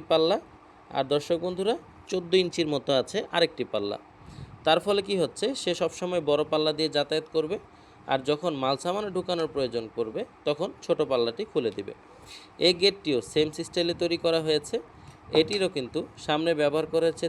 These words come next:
থ্রি মিলি স্টেনলেস স্টিলের প্লেট, পেছনে ব্যবহার করা হয়েছে ওয়ান মিলি গোল্ডেন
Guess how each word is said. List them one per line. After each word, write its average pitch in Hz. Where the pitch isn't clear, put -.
থ্রি 175
মিলি 160
স্টেনলেস 175
স্টিলের 123
প্লেট, 151
পেছনে 185
ব্যবহার 151
করা 131
হয়েছে 117
ওয়ান 135
মিলি 131
গোল্ডেন 143